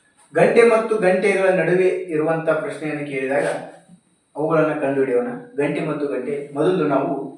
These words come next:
ನಿಮಿಷದ ಮೇಲೆ ಪ್ರಶ್ನೆಯನ್ನ ಕೇಳಿದ್ವಿ, ಕೋನವನ್ನು ಕಂಡುಹಿಡಿದ್ವಿ. ಗಂಟೆ ಮತ್ತು ನಿಮಿಷದ ಮೇಲೆ ಪ್ರಶ್ನೆಯನ್ನು ಕೇಳಿದಾಗ ಕೋನವನ್ನು ಕಂಡುಹಿಡಿದ್ವಿ. ಇನ್ನ ಕೋನವನ್ನ ಗಂಟೆ ಮತ್ತು ಗಂಟೆಯ ಮೇಲೆ ಪ್ರಶ್ನೆ, ಕ್ವಶನ್ ಅನ್ನ ಕೊಟ್ಟು, ಕೊಟ್ಟು ಕೋನವನ್ನ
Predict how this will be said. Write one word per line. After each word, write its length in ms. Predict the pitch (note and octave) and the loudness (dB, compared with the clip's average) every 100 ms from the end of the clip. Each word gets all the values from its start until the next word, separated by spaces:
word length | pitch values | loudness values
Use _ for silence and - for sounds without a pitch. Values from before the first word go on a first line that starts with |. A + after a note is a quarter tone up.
| - - | -14 -6
ನಿಮಿಷದ 300 | D3+ F3 F3+ E3 | -2 0 0 0
ಮೇಲೆ 140 | D3+ D3 | 0 -2
ಪ್ರಶ್ನೆಯನ್ನ 400 | - C#3 C3+ C3+ C3+ - | -2 -8 -8 -6 -8 -10
ಕೇಳಿದ್ವಿ, 420 | C3+ C3+ C3+ C3+ - | -6 -4 -4 -6 -4
ಕೋನವನ್ನು 380 | C#3 C#3 C3+ C3+ | -2 -2 -2 -4
ಕಂಡುಹಿಡಿದ್ವಿ. 460 | C3 B2+ A#2+ A#2+ - - - _ _ C3+ | -6 -6 -6 -6 -10 -12 -20 _ _ 0
ಗಂಟೆ 220 | D3 - E3+ | 2 4 2
ಮತ್ತು 160 | D#3 D3+ D3 | 0 -4 -4
ನಿಮಿಷದ 280 | C#3+ D#3 D3 | -4 -4 -6
ಮೇಲೆ 160 | C#3+ C3+ | -4 -6
ಪ್ರಶ್ನೆಯನ್ನು 420 | C3+ B2+ C3+ B2+ B2+ | -8 -12 -12 -10 -8
ಕೇಳಿದಾಗ 280 | A#2+ A#2+ B2 B2 | -4 -2 -2 -4
ಕೋನವನ್ನು 400 | B2 B2 B2 B2 | -8 -8 -8 -8
ಕಂಡುಹಿಡಿದ್ವಿ. 440 | A#2+ A#2 A#2 C#3 - - _ - A3+ | -8 -8 -8 -10 -12 -18 _ -6 -2
ಇನ್ನ 120 | A3+ - - - - _ - | 0 0 -4 -12 -20 _ 8
ಕೋನವನ್ನ 600 | C4 C#4 - - - - - - - - _ _ _ _ | 10 10 4 2 -2 -4 -4 -6 -10 -16 _ _ _ _
ಗಂಟೆ 320 | D3+ - A#3+ B3+ A#3 | 0 0 2 2 2
ಮತ್ತು 220 | A3+ A3+ F3 | 0 -2 -2
ಗಂಟೆಯ 320 | E3+ F3 F#3 F3 E3+ | -2 0 0 0 -2
ಮೇಲೆ 220 | E3 E3 E3 D3 - - | -4 -6 -6 -8 -14 -12
ಪ್ರಶ್ನೆ, 500 | D#3 - - D3+ C#3+ | -12 -12 -10 -8 -4
ಕ್ವಶನ್ 340 | D3 F3 G3+ | -4 -2 -4
ಅನ್ನ 140 | F3 D3+ D#3 | -4 -6 -8
ಕೊಟ್ಟು, 260 | - D#3+ F3 F3 - - _ _ _ _ _ _ | -10 -10 -10 -10 -12 -20 _ _ _ _ _ _
ಕೊಟ್ಟು 260 | C#3 - C#3 - - - - - | -4 -2 -2 -4 -6 -16 -18 0
ಕೋನವನ್ನ 420 | G3+ A3+ F3+ E3+ | 4 4 4 0